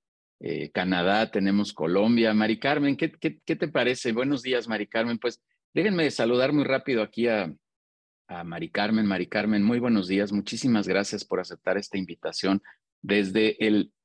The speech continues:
segundo que nos conocimos, tuve la impresión de que ibas a poder estar aquí cuando me platicaste a qué te dedicabas y, y qué hacías.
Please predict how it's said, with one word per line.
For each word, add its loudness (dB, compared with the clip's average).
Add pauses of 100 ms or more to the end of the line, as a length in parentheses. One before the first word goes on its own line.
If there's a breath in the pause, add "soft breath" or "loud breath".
segundo 2
que -2
nos -2
conocimos, -2 (300)
tuve 0
la 4
impresión 0
de 2
que -4
ibas -2
a -4
poder 0
estar -2
aquí -2
cuando -4
me -4
platicaste -4
a -4
qué -4
te -2
dedicabas -2
y, -2
y -4
qué -2
hacías. 0